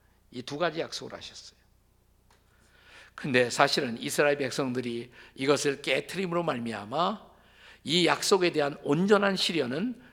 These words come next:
나중에 영적 이스라엘인 여러분과 저, 오늘의 교회, 오늘의 우리를 통해서 바로 그 언약이 온전하게 실현된 것입니다. 자, 우리가 잘 아는 베드로전서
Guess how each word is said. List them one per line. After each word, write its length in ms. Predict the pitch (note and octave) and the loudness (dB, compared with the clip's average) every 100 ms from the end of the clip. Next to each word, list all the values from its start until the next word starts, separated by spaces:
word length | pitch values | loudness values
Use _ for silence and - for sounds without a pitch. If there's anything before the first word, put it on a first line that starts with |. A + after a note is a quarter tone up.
| - | -10
나중에 600 | A#2 C3 C3 C3 B2 A2+ A#2+ | 0 2 2 -4 -4 -6 0
영적 840 | C3+ E3+ G3+ - G3+ G3 F#3 - - | 2 4 0 -2 2 2 2 -4 -10
이스라엘인 920 | G3 - F#3+ E3+ D#3+ D#3 D3+ D#3 D3+ | -4 -2 2 4 4 2 -2 -8 -4
여러분과 420 | B2+ D3 E3+ D3+ | 2 4 4 2
저, 280 | C3+ B2+ F2+ - - _ _ _ _ _ _ - | 2 0 -4 -14 -20 _ _ _ _ _ _ 2
오늘의 400 | C#3+ C#3 C3+ C3 | 2 4 2 0
교회, 400 | A#2+ A2+ F#2 - - | -4 -4 -6 -14 -4
오늘의 340 | C3+ C3 A#2+ | 0 2 0
우리를 440 | A#2 A#2+ E3+ F#3+ F#3 | -4 -2 0 0 -2
통해서 720 | - D#3 B2 E3 G#3+ C4 - - - - - - | -4 -4 -2 0 0 0 -10 -20 -20 -20 -20 -4
바로 440 | C3+ A#2+ A#2+ A#2+ - - - | 4 4 4 -6 -16 -20 -8
그 220 | - G#3 | 2 4
언약이 640 | E3+ F3 F3 B2+ D3 D3+ - | 6 6 4 2 -4 -6 -4
온전하게 760 | C3 D#3 G3+ G3 D#3 C3 C3 B2 | -2 0 2 2 2 -2 -4 0
실현된 580 | - - D#3+ C#3+ C3+ A#2+ | 0 2 -2 0 -2 -2
것입니다. 520 | G#2+ - D#2+ - - _ _ _ _ _ _ _ _ _ _ _ _ - - - | -4 -6 -8 -18 -20 _ _ _ _ _ _ _ _ _ _ _ _ -20 -16 2
자, 280 | C#3+ G#2+ - - | 2 2 -12 -6
우리가 280 | C3 B2+ A#2+ | -2 -2 0
잘 200 | A#2+ A2 | 0 0
아는 240 | G#2+ G#2 | -4 -8
베드로전서 800 | - C3 D3+ D3+ D3 C3+ B2 C3+ | 2 4 6 4 2 -2 0 -4